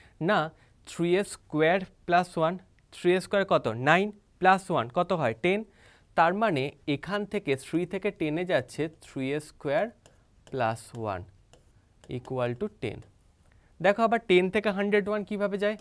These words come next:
সেম প্রসিডিওর, টেন স্কোয়ার প্লাস ওয়ান ইকুয়াল টু হান্ড্রেড ওয়ান। তাহলে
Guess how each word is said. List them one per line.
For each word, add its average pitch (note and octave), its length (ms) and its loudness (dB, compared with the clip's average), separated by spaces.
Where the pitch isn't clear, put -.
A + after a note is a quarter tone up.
সেম F#3+ 300 -4
প্রসিডিওর, G3 500 -2
টেন D#3+ 220 0
স্কোয়ার E3+ 520 -4
প্লাস D3 400 -2
ওয়ান A2 260 -4
ইকুয়াল C3+ 460 -4
টু G#3+ 220 -6
হান্ড্রেড C3+ 420 -6
ওয়ান। D3+ 200 -4
তাহলে G3 240 2